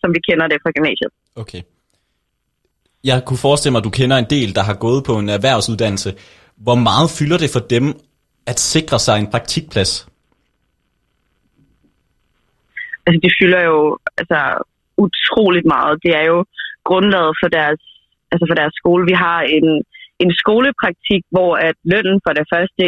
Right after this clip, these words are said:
Speaker 1: ikke er høj nok til at leve af, og hvor man heller ikke føler, at man, man lærer det, man skal. Øhm, og så har vi, så har vi også uddannelser, hvor man slet ikke kan komme i skolepraktik, så den her praktikplads er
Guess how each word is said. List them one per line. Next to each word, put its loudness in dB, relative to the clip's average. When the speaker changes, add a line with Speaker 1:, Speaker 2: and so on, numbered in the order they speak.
Speaker 1:
ikke 0
er 0
høj 0
nok -4
til 0
at 2
leve 2
af, 2
og -8
hvor 2
man 2
heller 0
ikke -4
føler, 2
at 2
man, 2
man 2
lærer 0
det, 0
man 0
skal. 0
Øhm, 2
og -2
så -4
har 2
vi, 2
så -4
har 0
vi 2
også 0
uddannelser, 0
hvor 2
man -2
slet -2
ikke -4
kan 0
komme 2
i -8
skolepraktik, 0
så -4
den 0
her -2
praktikplads -2
er -2